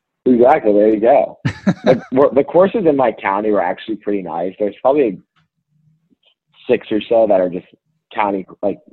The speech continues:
Speaker 1: mini courses that are, I mean, amazing within driving distance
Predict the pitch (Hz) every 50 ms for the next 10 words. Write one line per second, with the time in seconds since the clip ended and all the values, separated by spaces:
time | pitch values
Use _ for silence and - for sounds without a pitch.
0 | _ _ - 98 107 117 107 101 95 - 95 92 90 87 - 101 90 92 85 85
1 | 85 82 - _ _ _ _ _ _ _ _ _ _ _ _ _ _ _ - 101
2 | 104 85 71 67 - - _ _ _ - - 113 104 101 92 92 95 85 101 104
3 | 107 101 95 90 87 85 98 92 85 82 90 87 85 80 87 90 82 90 87 -
4 | - 95 85 82 85